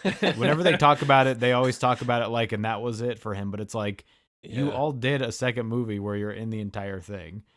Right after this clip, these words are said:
Speaker 2: And I know
Speaker 1: Is
Speaker 2: the
Speaker 1: he,
Speaker 2: second
Speaker 1: uh,
Speaker 2: one's not as pop-, you know, it's not as big of a movie.
Speaker 1: Yeah.
Speaker 2: But still
Speaker 1: I'm,
Speaker 2: good.
Speaker 1: I am going to, just not to spoil anything, I liked it enough that I will be watching the second one.
Speaker 2: <gasps>
Speaker 1: I,
Speaker 2: Oh.
Speaker 1: I will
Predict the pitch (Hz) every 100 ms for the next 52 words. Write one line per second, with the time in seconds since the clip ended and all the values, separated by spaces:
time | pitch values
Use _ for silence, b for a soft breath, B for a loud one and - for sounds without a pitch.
0 | _ _ _ _ - 110 110 104 127 131
1 | 107 101 101 107 101 98 95 - _ -
2 | 123 131 - 127 113 104 117 107 101 90
3 | 98 101 92 90 110 117 87 87 104 _
4 | _ _ _ 90 80 85 _ _ _ -
5 | 98 76 _ _ _ _ _ _ _ _
6 | - - 123 123 156 - 123 135 156 147
7 | 139 135 - 131 120 123 - - 120 123
8 | 151 - 139 127 120 117 - 117 117 120
9 | 90 87 98 113 131 131 120 117 - 90
10 | 90 95 101 113 107 104 - 107 101 101
11 | 101 - _ _ _ _ _ _ _ -
12 | 107 113 95 107 80 98 101 104 139 B
13 | _ 80 87 95 - - - 98